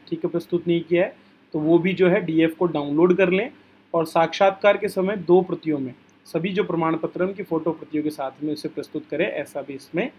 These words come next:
लिखा हुआ है। तो दो, अ, सप्ताह का इसमें गैप यहाँ पर दिया गया है और अब सात तारीख से जो है नए साक्षात्कार का चरण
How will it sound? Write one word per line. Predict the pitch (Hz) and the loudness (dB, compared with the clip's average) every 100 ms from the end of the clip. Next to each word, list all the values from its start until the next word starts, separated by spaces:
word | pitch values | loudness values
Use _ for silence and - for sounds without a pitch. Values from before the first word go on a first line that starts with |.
| _ _ _ | _ _ _
लिखा | 165 160 147 | -2 -2 -2
हुआ | 139 143 | -6 -6
है। | 127 - _ _ _ _ _ | -8 -16 _ _ _ _ _
तो | 160 165 | 2 2
दो, | 143 170 202 214 208 | 6 8 10 10 8
अ, | 185 160 165 | 4 4 4
सप्ताह | 160 170 - 170 | 2 -4 4 6
का | 175 185 | 6 4
इसमें | 170 - 175 165 | 2 0 -2 0
गैप | 156 165 196 - | 4 6 4 2
यहाँ | 165 156 | -2 -2
पर | 165 | -4
दिया | 147 160 156 | -4 -2 0
गया | 156 165 | 0 0
है | 190 | 2
और | 156 | 0
अब | 147 | -2
सात | - - - 170 160 - | -6 -14 -2 2 2 2
तारीख | 165 160 160 | 0 0 -4
से | - | -8
जो | 160 147 | -8 -4
है | 151 202 - _ _ _ _ | 0 0 0 _ _ _ _
नए | 156 170 220 | 0 4 4
साक्षात्कार | 214 156 - 147 143 - 117 | 4 -2 -2 -6 -6 -8 -6
का | 147 | -8
चरण | 143 139 147 | -8 -4 -2